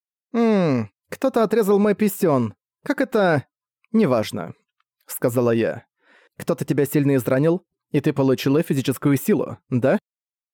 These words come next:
«Реннер сказал, что у меня сверхчеловеческая сила и регенерация». Она посмотрела на лисью маску. Теперь я знала, как его зовут.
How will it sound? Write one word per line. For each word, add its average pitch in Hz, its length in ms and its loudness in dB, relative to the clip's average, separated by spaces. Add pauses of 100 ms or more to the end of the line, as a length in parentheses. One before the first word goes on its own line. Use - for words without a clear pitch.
(140)
«Реннер 208 360 2
сказал, 151 360 0
что 196 160 -2
у 170 40 2
меня 147 200 2
сверхчеловеческая 196 880 0
сила 160 220 2
и 196 40 2
регенерация». 214 760 0 (680)
Она 151 220 -4
посмотрела 127 540 0
на 123 80 0
лисью 120 300 -2
маску. 131 500 0 (400)
Теперь - 200 -4
я 156 60 2
знала, 151 220 0
как 123 160 -4
его 127 140 0
зовут. - 600 -6